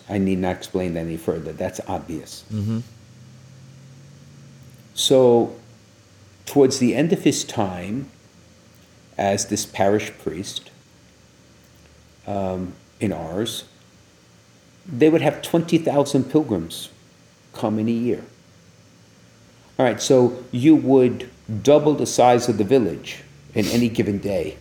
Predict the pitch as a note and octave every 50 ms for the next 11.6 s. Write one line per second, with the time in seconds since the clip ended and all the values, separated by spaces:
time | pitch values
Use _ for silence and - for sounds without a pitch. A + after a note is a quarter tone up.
0 | - - - - - - - - - - - - - - C3+ E3+ F3 - - C4
1 | A3+ E3 A3 - - E3+ G3 - - C#3+ A#2+ - - A2 G#2 - - - - -
2 | - C3 B2 - - - C#3+ - - - _ - B2 - - E3 D#3 A#2+ A2 F#2
3 | E2+ - - - - - - C#3 D#3+ G3 A3 A3 G3+ F3 - - D#3 D3+ C3+ C#3
4 | C3+ C#3+ C#3 - - D3 C3+ - - - _ _ _ _ _ - - C#3+ C#3 C3
5 | C3+ C3+ - B2+ - - D#3 F3 - - - F2 - - - _ _ _ _ _
6 | _ _ _ _ _ _ _ _ _ - - - - C3 C3 C3 C3 B2+ - -
7 | - - - C#3+ D3 D#3 D#3 D3 - - C3+ C3 C3 C3 C#3 D#3+ E3+ D3+ B2 G2
8 | F#2+ - - - - - C#3 - - C#3 D3 D3 D3 C#3+ C#3 - C#3+ C3+ C#3 C#3+
9 | C#3+ C#3 C#3 C3+ D3 D#3 D3+ C#3 B2+ - - A#3+ C4 B3 C4 A#3+ G3+ - - -
10 | - C#3+ - - A#2 G2+ F#2 D#2+ - - - - B3 C4 B3+ - - F#3+ E3 E3
11 | D#3 D3 C3+ B2+ A#2 G#2 - - F#2+ E2+ - D#2